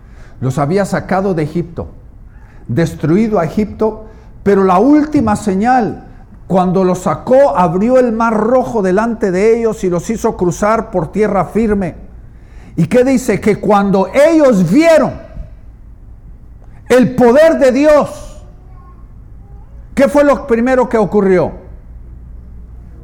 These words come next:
Temieron. Y después creyeron.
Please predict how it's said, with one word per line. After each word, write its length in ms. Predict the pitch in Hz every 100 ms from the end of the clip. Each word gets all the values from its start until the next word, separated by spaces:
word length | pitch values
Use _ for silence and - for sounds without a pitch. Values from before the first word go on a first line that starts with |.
| - - - - - - - - - - - - - - - - - - - - -
Temieron. 460 | - 131 160 151 87 - - - - - - - - - -
Y 100 | 180
después 720 | 165 - 226 302 302 - - - - - - - - - - - - - -
creyeron. 580 | 120 143 185 131 -